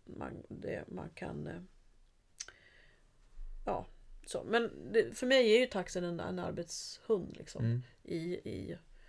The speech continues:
Speaker 2: Ja, men jag uppfattar alltid att du, eh, vad den är för ras, så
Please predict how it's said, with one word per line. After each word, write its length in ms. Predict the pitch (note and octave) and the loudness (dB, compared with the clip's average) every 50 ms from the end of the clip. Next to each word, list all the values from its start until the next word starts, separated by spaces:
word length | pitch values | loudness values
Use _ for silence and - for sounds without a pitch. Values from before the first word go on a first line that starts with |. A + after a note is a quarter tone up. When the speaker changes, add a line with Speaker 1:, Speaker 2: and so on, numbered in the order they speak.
| - - - - - - - - | -16 -14 -14 -14 -16 -18 -14 4
Speaker 2:
Ja, 120 | - C3 C3+ | 6 8 8
men 120 | C3 A#2+ | 10 12
jag 100 | G#2 A#2 | 12 12
uppfattar 340 | C3 A#2+ - A2+ F#2+ G2 G2 | 10 10 8 6 8 10 10
alltid 340 | F#2+ F#2 E2+ E2+ - A#2+ A2+ | 10 10 10 8 6 6 4
att 120 | G#2+ G2 | 6 4
du, 440 | F#2+ F2+ F2 F2 D2+ B1+ D2 D2 C#2+ | 2 2 2 2 0 0 2 2 2
eh, 260 | A#1+ B1+ C2+ C2 C#2 D2+ F2 E2 D#2 - - F#2+ F#2 F#2 F2+ F#2 F#2+ | 4 2 2 0 0 -2 -4 -4 -4 -4 -2 -2 0 0 2 2 4
vad 220 | F#2+ F#2+ F#2 F#2 F2+ | 8 10 10 10 10
den 220 | F#2 F2+ F2 F2 | 8 6 4 4
är 80 | E2+ E2 | 2 0
för 140 | - - G2 | 0 4 8
ras, 540 | G#2+ A2+ F#2 C2+ - - - - - - - - - - _ _ _ _ _ | 10 10 10 10 6 2 -2 -4 -6 -6 -10 -16 -20 -20 _ _ _ _ _
så 280 | - - - F#2+ E2 | -4 0 0 2 2